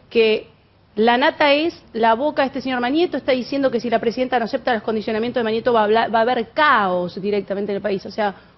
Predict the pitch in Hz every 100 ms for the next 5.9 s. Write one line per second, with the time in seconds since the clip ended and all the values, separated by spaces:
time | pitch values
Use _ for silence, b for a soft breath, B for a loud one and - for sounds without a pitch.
0 | _ 294 320 330 247 285 277 220 214 262
1 | 254 285 285 - 247 233 - 269 277 302
2 | 330 B B _ 214 262 247 240 233 254
3 | 247 233 240 262 233 247 247 208 202 190
4 | 240 247 254 - B - 202 208 202 214
5 | 214 202 190 214 208 165 156 151